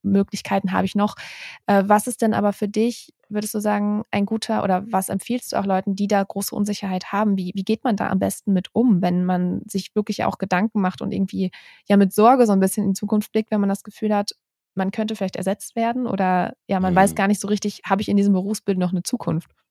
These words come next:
Speaker 2: Ja. Also ich glaube, die einzige Möglichkeit, in diesem unsteten Umfeld stabil zu bleiben,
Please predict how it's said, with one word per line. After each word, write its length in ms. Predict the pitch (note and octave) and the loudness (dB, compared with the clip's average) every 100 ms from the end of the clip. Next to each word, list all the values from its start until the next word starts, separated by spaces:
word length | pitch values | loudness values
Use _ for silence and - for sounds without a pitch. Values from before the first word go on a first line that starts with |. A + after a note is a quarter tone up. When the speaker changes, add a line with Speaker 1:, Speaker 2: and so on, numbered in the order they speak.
| - | -6
Speaker 2:
Ja. 400 | F#2 F2+ F2 - - - - - - _ _ _ _ _ | 0 0 -2 -10 -20 -20 -20 -20 -20 _ _ _ _ _
Also 200 | B2+ C3+ | 2 2
ich 120 | C3 | 2
glaube, 260 | C3 C3 C3 | 4 4 2
die 160 | B2+ | 0
einzige 460 | A2 C#3 D#3+ D3+ C3 | 4 4 2 -2 -2
Möglichkeit, 720 | B2 C#3 C3+ - - A#2 A#2 | 0 -2 -4 -8 0 2 2
in 100 | A#2 A2+ | -2 -4
diesem 800 | A#2+ A#2 A#2 A2 - - _ _ | -2 0 0 -2 -4 -16 _ _
unsteten 1080 | C3+ D#3 E3+ - A#2+ A#2 A2+ A2 G#2+ G#2+ - _ _ _ | 2 2 2 0 0 0 0 -2 0 -4 -10 _ _ _
Umfeld 760 | B2+ C#3+ - G#2+ G2 G2 - - _ _ | -2 -2 0 2 2 0 -10 -16 _ _
stabil 520 | - - G#2+ C#3+ F#3 | -4 -2 2 2 2
zu 180 | - G2+ | 2 -4
bleiben, 540 | F2 D#2 D#2+ G2 A#2+ | -2 -4 -4 -8 -10